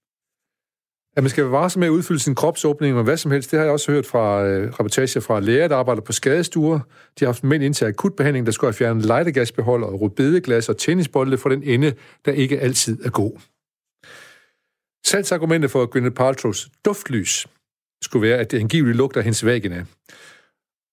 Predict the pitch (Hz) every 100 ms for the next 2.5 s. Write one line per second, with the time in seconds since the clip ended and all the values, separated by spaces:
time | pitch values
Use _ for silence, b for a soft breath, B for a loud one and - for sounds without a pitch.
0 | - 120 120 131 175 - - 147 156 -
1 | 147 143 135 - 185 127 131 127 113 110
2 | 104 - 120 110